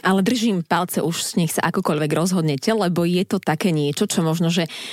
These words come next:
na druhej strane naša mladšia generácia to možno aj potrebuje.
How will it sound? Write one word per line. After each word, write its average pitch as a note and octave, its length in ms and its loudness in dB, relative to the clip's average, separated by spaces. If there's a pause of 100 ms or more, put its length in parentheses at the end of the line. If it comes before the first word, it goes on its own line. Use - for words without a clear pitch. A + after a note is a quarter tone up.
(480)
na D3+ 140 2
druhej C#4+ 260 0
strane G3+ 640 0 (260)
naša D#3 540 0
mladšia D3+ 560 0
generácia D#3 560 0
to D3+ 160 0
možno D#3+ 280 2
aj C#3+ 120 0
potrebuje. D3+ 640 0